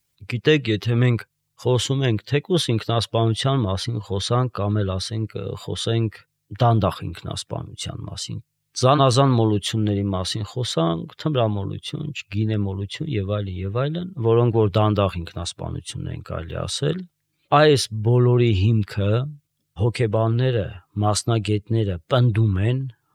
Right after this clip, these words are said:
որ սիրո պակասն է։ Սիրո պակասը տվյալ անձի հանդեպ։ Մարդը ինքը զգում է այդ սիրո պակասը իր շրջապատի մեջ։ Ուրեմն մենք որպես անհատ, որպես համայնք,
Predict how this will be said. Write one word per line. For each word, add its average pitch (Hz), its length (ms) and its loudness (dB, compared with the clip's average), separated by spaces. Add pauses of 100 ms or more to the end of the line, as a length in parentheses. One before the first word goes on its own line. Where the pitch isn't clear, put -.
(340)
որ 120 160 4
սիրո 139 300 4
պակասն - 640 -2
է։ - 80 -14 (840)
Սիրո 165 240 4
պակասը 110 480 0
տվյալ 101 360 -2
անձի 92 260 -6
հանդեպ։ 82 480 -10 (600)
Մարդը 170 520 6
ինքը 139 460 2
զգում 123 420 4
է 160 100 4
այդ 120 240 4
սիրո 110 320 2
պակասը 101 640 -2
իր 123 220 0
շրջապատի 95 760 -4
մեջ։ 82 300 -6 (540)
Ուրեմն 131 340 4
մենք 165 240 4
որպես 104 460 0
անհատ, 107 580 2 (120)
որպես 98 440 0
համայնք, 101 580 2